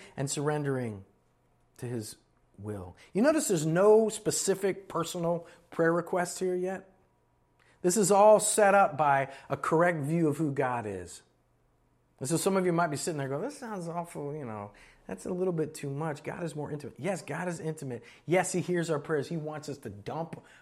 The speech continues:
our hearts at his feet. But we must come with a correct view of who it is we are approaching and who it is we are putting our faith in. And that takes me to this next part, because it's about a relationship, and so we must come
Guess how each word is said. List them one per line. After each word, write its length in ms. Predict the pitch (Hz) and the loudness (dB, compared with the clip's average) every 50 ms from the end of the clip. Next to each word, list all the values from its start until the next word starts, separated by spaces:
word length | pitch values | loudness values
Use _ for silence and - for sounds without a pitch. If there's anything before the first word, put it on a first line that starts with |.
| _ | _
our 160 | - 113 120 117 | -6 -6 -4 -4
hearts 500 | - - - 160 156 147 135 120 - - - | -4 -4 -2 0 0 0 0 -4 -8 -12 -10
at 140 | 123 123 123 | -8 -8 -8
his 160 | 123 117 - | -8 -10 -12
feet. 380 | - - 139 131 110 95 85 - _ _ _ _ _ _ _ _ _ _ _ _ _ _ _ _ _ - | -12 -10 -8 -8 -8 -10 -12 -16 _ _ _ _ _ _ _ _ _ _ _ _ _ _ _ _ _ 0
But 480 | 214 233 262 233 170 131 - - - - _ _ - | 2 4 6 6 4 4 0 -10 -18 -20 _ _ -8
we 140 | 147 170 | -6 -4
must 500 | 180 185 190 202 220 220 - - - - | -4 -4 -4 -4 -4 -6 -8 -10 -14 -16
come 580 | - - - 214 226 220 202 190 180 170 170 165 - - _ _ _ _ _ _ _ _ _ - | -14 -10 -6 -4 -4 -2 -2 -2 -2 -4 -4 -6 -10 -16 _ _ _ _ _ _ _ _ _ -14
with 120 | - 151 | -12 -12
a 60 | 160 156 | -10 -10
correct 400 | - - 165 175 190 180 - 127 | -10 -10 -8 -8 -8 -10 -10 -10
view 540 | 135 156 175 185 180 165 147 131 117 107 - _ _ _ _ _ _ _ _ _ | -8 -6 -4 -2 -2 -2 -2 -2 -4 -6 -10 _ _ _ _ _ _ _ _ _
of 80 | - - | -20 -12
who 300 | - - 196 185 170 156 | -6 -4 -2 -2 0 0
it 80 | 147 | 0
is 420 | 165 165 147 135 117 113 - - - _ _ _ _ _ _ _ _ | 0 0 0 -2 -2 -6 -10 -14 -18 _ _ _ _ _ _ _ _
we 160 | - 139 147 | -12 -8 -6
are 140 | 139 131 120 | -6 -4 -6
approaching 580 | 113 - - 170 190 185 180 - 143 120 110 107 | -6 -8 -8 -6 -6 -6 -6 -8 -8 -8 -8 -10
and 100 | 104 113 | -10 -8
who 160 | 135 175 165 | -6 -4 -4
it 80 | 143 | -2
is 220 | 139 139 131 120 120 | -2 -4 -4 -6 -8
we 160 | 120 127 123 | -8 -8 -6
are 240 | 113 107 104 98 - _ _ _ _ _ _ _ _ _ _ _ _ _ _ _ _ _ _ _ | -6 -6 -8 -10 -12 _ _ _ _ _ _ _ _ _ _ _ _ _ _ _ _ _ _ _
putting 260 | _ - 135 131 117 | _ -10 -10 -8 -8
our 80 | 107 98 | -8 -10
faith 400 | - - - 175 180 165 170 - | -10 -6 -6 -4 -4 -4 -6 -8
in. 80 | 101 | -12
And 240 | 90 85 76 76 82 | -12 -12 -12 -10 -10
that 140 | 131 143 143 | -10 -8 -6
takes 220 | - 160 143 - | -6 -6 -6 -6
me 80 | - 123 | -8 -12
to 120 | 113 - | -10 -10
this 220 | 113 113 110 - - | -10 -10 -10 -12 -12
next 360 | 110 113 107 - - - - _ _ _ _ _ _ _ _ _ _ | -12 -12 -14 -16 -18 -20 -20 _ _ _ _ _ _ _ _ _ _
part, 360 | - - 185 190 156 120 110 - | -8 -2 0 2 2 0 0 -2
because 280 | 113 - - 123 113 | -6 -8 -8 -6 -6
it's 160 | 135 123 - | -6 -6 -6
about 260 | 123 104 123 143 180 170 | -4 -4 -2 -2 0 0
a 40 | |
relationship, 760 | 143 127 113 110 127 160 - - - 131 - - - 120 - | 0 -2 -2 -4 -4 -6 -6 -6 -10 -12 -10 -8 -10 -10 -8
and 100 | 127 120 | -10 -12
so 140 | - - 131 | -8 -6 -6
we 120 | 131 139 | -4 -4
must 300 | 143 147 143 135 131 - | -4 -4 -6 -6 -6 -8
come 240 | - 143 139 131 123 | -8 -8 -8 -8 -8